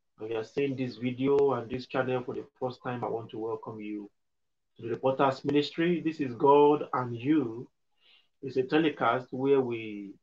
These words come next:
investigate the God-ordained things in the body of Christ, the things that pertains to God in his church,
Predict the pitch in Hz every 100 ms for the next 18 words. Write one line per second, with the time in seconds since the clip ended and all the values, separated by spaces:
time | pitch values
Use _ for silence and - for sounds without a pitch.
0 | - 120 120 143 139 139 120 139 110 123
1 | 135 _ _ _ _ _ _ _ _ -
2 | 127 123 113 110 107 101 - - _ 143
3 | 147 147 147 123 - 120 107 139 135 143
4 | 131 _ _ 143 127 107 120 - 113 110
5 | 110 120 117 110 - 127 110 - _ _
6 | _ _ _ _ _ _ _ _ _ _
7 | _ - - _ - 131 123 147 143 139
8 | 127 131 120 - 143 139 - 127 110 127
9 | 143 165 - - _ _ _ _ _ -
10 | 131 120 123 123 - - 180 143 - -
11 | -